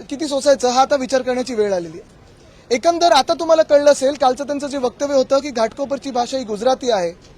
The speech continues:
आज तुम्हाला कळलं असेल की बुलेट ट्रेन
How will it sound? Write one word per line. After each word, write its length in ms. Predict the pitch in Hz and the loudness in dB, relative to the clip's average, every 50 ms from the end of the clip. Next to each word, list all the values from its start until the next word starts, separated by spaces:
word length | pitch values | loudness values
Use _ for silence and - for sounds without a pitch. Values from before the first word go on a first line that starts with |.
| - - - - _ - - _ _ - | -20 -20 -20 -20 _ -20 -20 _ _ 0
आज 200 | 220 262 320 302 - | 2 2 2 2 0
तुम्हाला 240 | 339 320 320 320 311 | -2 -2 2 2 2
कळलं 300 | 311 285 269 269 277 277 | 2 2 2 4 4 4
असेल 380 | 262 - - 226 220 254 285 269 - | 2 2 0 -4 -4 -4 -4 -8 -8
की 80 | 302 | -10
बुलेट 320 | 294 247 220 240 254 294 277 - | -8 -6 -6 -4 -4 -6 -6 -4
ट्रेन 280 | - 285 254 214 180 | -2 -2 -2 -2 -2